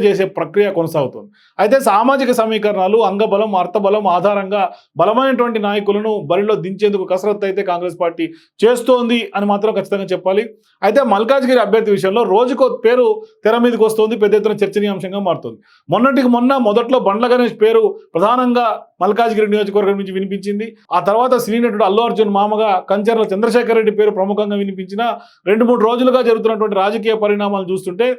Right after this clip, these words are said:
కొత్త వారు బరిలో ఉండేలా కూడా కనిపిస్తోందనే వాదన ప్రధానంగా వినిపిస్తోంది. మరీ ముఖ్యంగా నాగర్ కర్నూలు మాజీ ఎమ్మెల్యే ఉన్నటువంటి మర్రి జనార్దన్ రెడ్డి, అట్లాగే చేవెళ్ల సిట్టింగ్ ఎంపీగా ఉన్నటువంటి రంజిత్ రెడ్డి, వికారాబాద్ జెడ్పీ చైర్పర్సన్గా ఉన్నటువంటి సునీత మహేందర్ రెడ్డి పేర్లు ఇప్పుడు తెర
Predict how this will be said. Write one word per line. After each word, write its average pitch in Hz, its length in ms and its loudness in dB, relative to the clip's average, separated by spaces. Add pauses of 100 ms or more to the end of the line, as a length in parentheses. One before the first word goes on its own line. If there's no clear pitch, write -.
(280)
కొత్త 220 160 0 (100)
వారు 269 240 2
బరిలో 233 240 2 (100)
ఉండేలా 220 360 2
కూడా 214 120 2 (100)
కనిపిస్తోందనే 202 640 -2 (100)
వాదన 226 280 2 (340)
ప్రధానంగా 214 460 0
వినిపిస్తోంది. 160 460 -4 (280)
మరీ 240 120 2 (120)
ముఖ్యంగా 214 420 2
నాగర్ 233 320 0
కర్నూలు 226 360 0
మాజీ 214 300 0
ఎమ్మెల్యే 220 340 0
ఉన్నటువంటి 196 320 -4
మర్రి 208 220 2
జనార్దన్ 202 340 -2
రెడ్డి, 190 200 0
అట్లాగే 208 260 0 (460)
చేవెళ్ల 254 300 4 (100)
సిట్టింగ్ 226 320 0
ఎంపీగా 220 280 0
ఉన్నటువంటి 196 320 -2
రంజిత్ 202 340 0
రెడ్డి, 196 220 0 (420)
వికారాబాద్ 247 500 2
జెడ్పీ 214 300 0
చైర్పర్సన్గా 208 440 0
ఉన్నటువంటి 196 280 -6
సునీత 196 200 -4 (500)
మహేందర్ 247 320 2
రెడ్డి 226 140 0 (100)
పేర్లు 247 300 2
ఇప్పుడు 202 220 -2
తెర 208 100 4